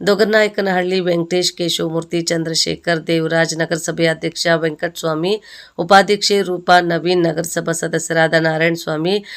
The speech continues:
ಲಕ್ಷ್ಮಣ, ವಕೀಲರ ಸಂಘದ ಅಧ್ಯಕ್ಷ ನಾರಾಯಣಸ್ವಾಮಿ, ವಕೀಲ ಯೋಗಾನಂದ, ಬಿ ಜೆ ಪಿ ಗ್ರಾಮಾಂತರ ಮಂಡಲ ಅಧ್ಯಕ್ಷ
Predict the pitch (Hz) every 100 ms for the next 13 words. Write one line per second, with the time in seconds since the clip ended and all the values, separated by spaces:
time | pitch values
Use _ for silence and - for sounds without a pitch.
0 | - - 180 185 - 202 196 190 170 170
1 | 180 170 170 170 170 165 165 165 165 170
2 | 165 160 160 160 160 156 165 220 233 -
3 | - - 202 190 214 202 202 175 170 180
4 | 180 180 170 180 165 165 170 175 170 165
5 | 156 165 165 170 165 160 156 160 156 160
6 | 160 -